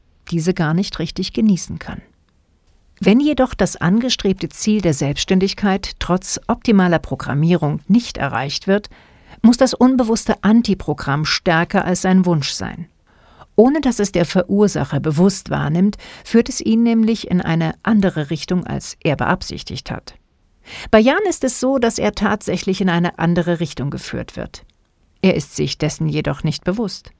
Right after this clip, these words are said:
Mit seiner begrenzten Wahrnehmung meint er, auf direktem Weg Richtung Selbstständigkeit unterwegs zu sein und programmiert fleißig weiter.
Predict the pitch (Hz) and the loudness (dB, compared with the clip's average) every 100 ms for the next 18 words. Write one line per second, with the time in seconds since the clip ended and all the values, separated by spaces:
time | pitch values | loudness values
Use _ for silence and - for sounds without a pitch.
0 | _ _ _ - - - 190 190 202 196 | _ _ _ -20 -16 0 2 4 4 4
1 | 196 190 226 233 220 196 180 185 196 208 | 2 2 2 4 6 6 6 6 6 6
2 | 214 240 - 185 165 185 - 220 226 - | 4 2 2 4 4 2 0 0 0 0
3 | - 156 - 226 240 208 - 165 160 175 | -2 -2 -4 0 2 0 0 2 4 4
4 | 165 147 139 143 151 - - - 139 139 | 2 -4 -4 -4 0 0 0 -2 -2 -4
5 | - - - - 139 143 143 - - 160 | -6 -6 -4 -4 -2 -2 -6 -8 -4 0
6 | 165 170 175 - - 220 220 - - - | 2 2 0 -8 -2 2 4 2 -2 -2
7 | - 220 240 240 - 185 196 202 185 - | 2 4 4 0 0 2 2 0 -4 -6
8 | - - - 101 | -8 -10 -10 -14